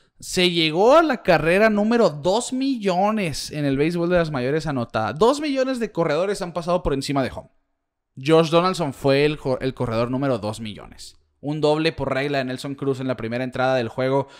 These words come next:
contra los Royals de Kansas City de este sábado veintinueve de mayo. Y Josh Donaldson anotó la carrera número dos millones.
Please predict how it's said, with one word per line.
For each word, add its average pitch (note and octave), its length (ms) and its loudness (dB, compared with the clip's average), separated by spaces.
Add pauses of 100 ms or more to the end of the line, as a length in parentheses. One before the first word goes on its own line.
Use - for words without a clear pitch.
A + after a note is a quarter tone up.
(180)
contra B2+ 260 -2
los A#2 180 0
Royals D3 320 0
de B2 120 -8
Kansas C3 260 -8
City C3+ 220 -4
de A2 140 -4
este E3+ 240 -4
sábado C#3 440 2
veintinueve A#2 720 -4 (260)
de G#2+ 140 -8
mayo. G#3+ 400 -2 (300)
Y C#3 180 -6
Josh D3+ 160 0
Donaldson E3 480 -4 (160)
anotó C3+ 400 -2
la E3 180 0
carrera C#3+ 360 -2
número D#3 340 -6
dos D3 540 -4 (120)
millones. G#2 720 -10